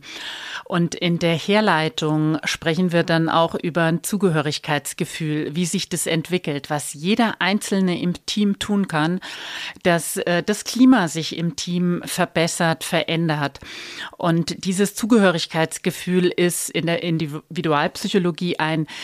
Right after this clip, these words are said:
ja, ein Grundbedürfnis. Und wenn uns das gelingt, äh, zu transportieren an so ein Team, dass uns das wirklich gesund erhält. Und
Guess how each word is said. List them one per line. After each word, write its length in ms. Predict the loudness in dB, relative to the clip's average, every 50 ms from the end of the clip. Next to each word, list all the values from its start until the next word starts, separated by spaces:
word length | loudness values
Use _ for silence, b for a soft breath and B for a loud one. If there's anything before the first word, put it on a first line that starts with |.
| B B B B
ja, 220 | B 0 0 0 2
ein 200 | 2 0 -2 -2
Grundbedürfnis. 1400 | -4 -8 0 2 4 4 4 2 0 -2 -2 -2 0 0 2 2 2 2 0 -2 -2 -2 -2 -2 -4 -6 -8 -8 -6
Und 220 | -6 -6 -2 0
wenn 160 | 2 2 2
uns 240 | 2 0 -2 -2 2
das 300 | 2 2 2 2 0 0
gelingt, 680 | 2 4 4 6 6 6 6 4 4 0 -4 -10 -16 B B B B B B B B B B B B -2
äh, 180 | -2 -2 -2 -2
zu 160 | -4 -6 -4
transportieren 1160 | -2 0 0 0 -2 -4 -2 -2 -2 -2 0 -2 -2 2 4 6 6 6 6 4 2 0 0
an 260 | 0 0 2 2 2 2
so 240 | 0 -2 0 0
ein 180 | 2 0 0 -2 -2
Team, 520 | -4 -4 -2 0 0 2 2 2 0 -2 -4 -8 -8 -2
dass 220 | 0 0 0 0 0
uns 260 | 0 0 -2 -2 0
das 280 | 0 0 0 -2 -2
wirklich 400 | 0 -2 0 0 0 -2 -2 0
gesund 460 | -2 -2 0 2 2 2 2 2 2 0
erhält. 720 | 0 0 0 0 0 2 2 4 4 2 2 0 -6 -12 B B B B B B B B B B B B B _ _
Und 500 | 0 0 2 2 2 0 -2 _ -8 -8